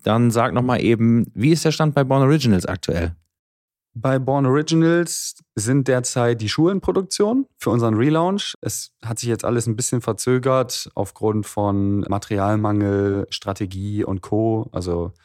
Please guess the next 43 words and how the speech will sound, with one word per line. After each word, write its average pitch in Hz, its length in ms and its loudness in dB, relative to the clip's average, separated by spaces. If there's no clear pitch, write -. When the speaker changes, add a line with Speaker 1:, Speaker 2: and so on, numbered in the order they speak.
Speaker 2:
manche 101 240 -2
kennen's 107 280 -2
vielleicht. 113 520 -2
Ähm, 101 300 2
Speaker 1:
<laughs> 123 60 0
Speaker 2:
auf - 120 -4
jeden 110 140 0
Fall 107 180 2
wird 123 120 2
der 117 80 2
Speaker 1:
Lieferkettenprobleme. 104 800 2
Speaker 2:
Ja, 107 260 2
genau. 101 280 2
Also 101 180 0
der, 98 300 2
der 95 260 0
Relaunch, 123 640 2
aber 95 220 0
wirklich 113 480 0
der 104 200 0
Relaunch, 110 640 0
also 90 200 -4
wenn's 92 240 -2
dann 90 240 0
nur 117 240 2
noch 110 240 -2
Born 101 260 -2
Originals 104 560 -2
Schuhe 104 260 -4
gibt - 360 -10
und 95 120 -6
keine 113 220 0
Customs 110 540 -4
mehr 107 160 0
von - 160 -4
Nike 107 340 -2
und 104 140 0
Co., 107 320 0
der 92 120 0
wird 104 100 0
im 101 140 2
August 95 400 -2
sein. 117 340 0